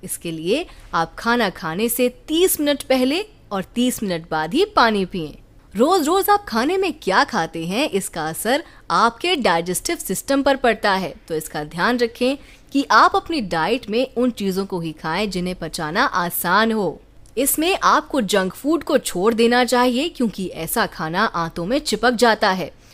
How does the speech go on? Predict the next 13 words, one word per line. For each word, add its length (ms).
और 180
ये 380
आपके 440
डाइजेशन 500
प्रोसेस 420
को 180
स्लो 340
कर 200
देता 340
है। 160
इसकी 300
जगह 320
आप 200